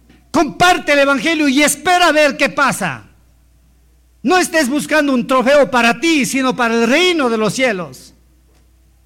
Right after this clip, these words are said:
Hay gente que está atrás de su mamá, que se convierta, que se, su mamá más empecinada. Yo siempre digo,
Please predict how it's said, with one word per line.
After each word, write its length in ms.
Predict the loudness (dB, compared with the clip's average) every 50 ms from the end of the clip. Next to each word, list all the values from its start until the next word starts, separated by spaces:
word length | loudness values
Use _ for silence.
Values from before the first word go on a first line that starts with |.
| _ _ _ _ _ _ -4
Hay 220 | 0 0 0 0
gente 600 | 0 0 0 0 2 0 -2 -4 -6 -8 -8 -4
que 120 | -4 -2
está 320 | -4 -2 -4 -2 0 0 0
atrás 560 | -2 -2 0 0 2 2 2 2 0 -2 -2
de 120 | -4 -4
su 200 | -4 -4 -6 -2
mamá, 520 | 0 2 2 2 4 4 4 2 2 0 -2
que 120 | -4 -6 -4
se 160 | -4 -6 -4
convierta, 600 | -2 -2 0 0 2 2 2 2 0 -2 -6 -8
que 100 | -6 -8
se, 80 | -8 -10 -12 -12
su 180 | -8 -6 -4 -2
mamá 340 | 0 0 0 2 0 0 0
más 320 | 0 0 0 0 -2 -2
empecinada. 960 | -4 -4 -4 -4 -6 -6 -4 -6 -6 -4 -4 -4 -4 -4 -6 -8 -14 -16 -20 -20 _ _ _ _ _ _ _ _ _ _ _ _ _ _ _ _ _ _ _ _ _ _ _ _ _ _ _ _ _ _ _ _ _ _ _ _ _ _ _ _ _ _ -6
Yo 140 | -4 -2 -2
siempre 420 | 0 0 -2 -2 -2 -4 -4 -2
digo, 440 | -2 -2 -2 -4 -6 -8 -10 -12